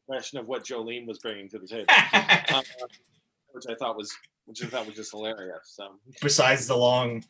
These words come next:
Speaker 2: the long red hair, I guess, right? Uh, can't compete
Speaker 1: I
Speaker 2: with
Speaker 1: mean,
Speaker 2: that.
Speaker 1: and, you know, I was thinking about this today because First Aid Kit have a new record out, and they're
Speaker 2: Oh,
Speaker 1: covering,
Speaker 2: yeah. They're
Speaker 1: they're covering
Speaker 2: great, yeah.
Speaker 1: Hallelujah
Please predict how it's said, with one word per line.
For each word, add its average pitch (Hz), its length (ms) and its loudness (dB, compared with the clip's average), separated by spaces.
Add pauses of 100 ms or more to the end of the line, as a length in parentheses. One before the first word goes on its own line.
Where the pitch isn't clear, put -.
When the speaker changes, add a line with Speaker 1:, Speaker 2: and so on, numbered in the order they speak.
(140)
Speaker 2:
the 117 80 -2
long 117 300 4
red 113 240 4
hair, 110 320 4
I 98 100 4
guess, 98 360 0
right? 107 280 0 (120)
Uh, 101 160 -4 (640)
can't 147 200 0
compete - 280 -4
Speaker 1:
I - 40 2
Speaker 2:
with 196 80 4
Speaker 1:
mean, 214 80 2
Speaker 2:
that. 202 140 0
Speaker 1:
and, 190 160 -4
you 185 80 -6 (260)
know, 190 120 2
I 190 40 4
was 185 160 -2
thinking 226 160 -2
about 185 200 0
this 165 140 -2
today 139 440 -2
because 123 680 -6
First 143 340 -6
Aid 131 260 0
Kit 123 160 -6
have 117 120 -8
a 117 40 -10
new 117 140 -6
record 110 340 -4
out, 107 340 -4
and 117 120 -12
they're 107 180 -10 (120)
Speaker 2:
Oh, 233 60 6
Speaker 1:
covering, 175 120 10
Speaker 2:
yeah. 160 240 8 (720)
They're 143 120 6
Speaker 1:
they're - 20 2
covering 151 200 8 (120)
Speaker 2:
great, - 100 -10
yeah. 143 220 4
Speaker 1:
Hallelujah 143 200 2